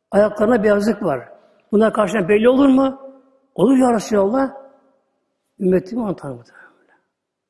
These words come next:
Abdest azandı, abdest azandı. Yüz yıkanıyor, baş mesediliyor, başı, yüzü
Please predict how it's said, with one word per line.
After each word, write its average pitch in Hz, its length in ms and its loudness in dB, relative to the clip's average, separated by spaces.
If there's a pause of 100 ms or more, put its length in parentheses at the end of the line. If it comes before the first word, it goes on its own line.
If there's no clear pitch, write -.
(160)
Abdest 175 500 -2
azandı, 139 440 -6
abdest 135 400 -16
azandı. - 200 -20 (1120)
Yüz 180 200 -2
yıkanıyor, 277 500 0 (680)
baş 185 240 -4
mesediliyor, 180 680 -2 (260)
başı, 196 680 -6 (180)
yüzü 240 440 -2